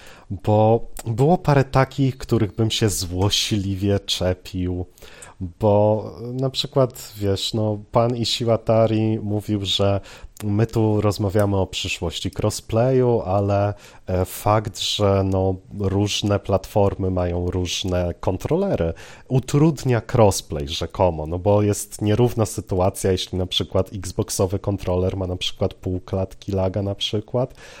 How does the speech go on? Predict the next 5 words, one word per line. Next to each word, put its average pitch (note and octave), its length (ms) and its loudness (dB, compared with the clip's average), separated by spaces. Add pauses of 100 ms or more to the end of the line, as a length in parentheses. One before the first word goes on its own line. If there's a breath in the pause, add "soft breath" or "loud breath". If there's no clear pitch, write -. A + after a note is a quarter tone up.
albo F#2 240 0
na A2 100 0
przykład A2+ 600 0 (140)
DualShock G#2+ 760 0
ma G2+ 300 0